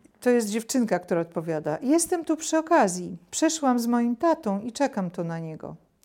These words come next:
Uparciuch nie mógł stracić możliwości, by czymś zabłysnąć,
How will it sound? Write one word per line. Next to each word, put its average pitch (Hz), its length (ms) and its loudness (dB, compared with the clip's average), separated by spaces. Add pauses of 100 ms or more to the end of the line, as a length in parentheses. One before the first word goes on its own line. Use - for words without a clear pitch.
(520)
Uparciuch 247 680 2
nie 262 160 4
mógł 262 180 -2
stracić 240 520 0
możliwości, 196 760 0
by 165 140 -6
czymś 277 320 -4
zabłysnąć, 247 800 -4